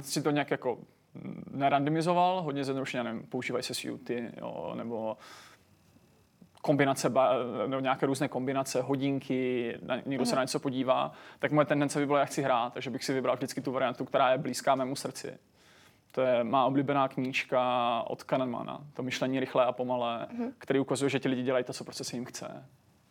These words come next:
Speaker 1: Jo, takže to podvědomí, mm, já by mě přesvědčilo, hele, je to dobrá situace, mám to udělat čas od času.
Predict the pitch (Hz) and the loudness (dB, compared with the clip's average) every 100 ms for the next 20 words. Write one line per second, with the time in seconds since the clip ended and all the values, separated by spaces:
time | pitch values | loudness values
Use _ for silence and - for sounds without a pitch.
0 | - 123 135 143 156 151 147 135 147 147 | -8 -4 0 2 2 4 2 4 4 4
1 | 147 139 127 123 127 127 120 123 123 139 | 2 0 -2 -2 -2 -4 -2 4 6 6
2 | 135 139 135 135 139 147 139 127 - - | 4 -2 -2 -4 -2 2 2 2 -6 -6
3 | - 139 143 135 147 143 156 151 143 147 | 4 4 4 2 4 4 4 2 2 2
4 | 139 139 139 143 110 - - - _ - | 2 2 2 4 4 2 -20 -20 _ -20
5 | - - 147 - - 156 - 196 208 | -2 2 2 2 -2 0 2 2 0